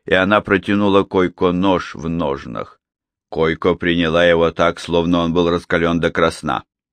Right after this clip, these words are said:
Не зная, что с ним делать дальше, всякое оружие было запрещено в плывущем мире, и раньше она никогда не держала в руках смертоносного клинка, не имела своего и не испытывала в нём нужды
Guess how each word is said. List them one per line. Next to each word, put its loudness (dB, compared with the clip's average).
Не -2
зная, 2
что -4
с -16
ним -2
делать -4
дальше, -4
всякое -6
оружие -2
было -2
запрещено -4
в -10
плывущем -4
мире, 0
и -6
раньше -2
она -4
никогда -2
не -4
держала 0
в -2
руках 0
смертоносного -2
клинка, -4
не 2
имела 2
своего 0
и 2
не 2
испытывала 0
в -6
нём -4
нужды -6